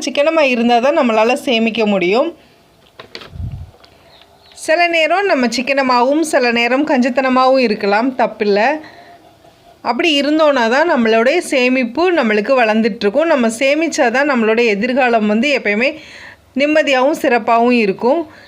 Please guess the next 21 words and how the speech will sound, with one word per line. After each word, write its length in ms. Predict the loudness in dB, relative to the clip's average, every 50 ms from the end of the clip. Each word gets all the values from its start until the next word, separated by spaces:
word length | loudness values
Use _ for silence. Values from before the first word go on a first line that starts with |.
| -20 -20 _ _ _
அதை 180 | -2 0 0 0
பத்தி 220 | -2 -2 -2 0 2
தான் 160 | 2 2 2
இந்த 160 | 2 0 0 0
வீடியோல 360 | 0 0 0 0 0 0 0 0 -2
பார்க்க 200 | -4 -2 -2 -4 -2
போறோம். 300 | 0 0 2 2 0 0 -2 -6 -12 -20 _ _ _ _ _ _ _ _ _ _ _ _ _ _ _ _ _ _ _ _ _ -20 _ _ _ _ _ _ _ _ _ _ _ _ _ -2
பெண்கள் 340 | 0 0 2 0 0 0 2 2
வந்து 180 | 0 0 0 0 0 0
எப்பயுமே 300 | 0 0 0 0 0 0 0 0 0
நம்ம 200 | 0 0 0 0 0 0
பார்த்து 260 | -2 -2 0 -2 -4 -2 0
பார்த்து 220 | -2 -2 0 0 0
தான் 140 | 0 0 0 0
செலவு 260 | 0 2 2 2 0 0 -2
பண்ணுவோம். 340 | -2 -2 -2 -2 -2 -4 -6 -4 -4 -4
அப்படி 260 | -4 -2 -2 0 0 0 0 0
இருந்தா 280 | 0 0 0 2 2 2 2 0 -2
கூட 160 | 0 2 2 2 2 2 0 -2 -6 -10 -6 -4 -2
நம்மளுடைய 540 | 0 0 0 2 2 2 4 2 2 2 2 2 2 2 0 -2 -4 -8 -18 -20 -20 -20 -20 -20 -20 _ _ _
மந்த்லி 420 | -2 0 0 0 0 0 0 -2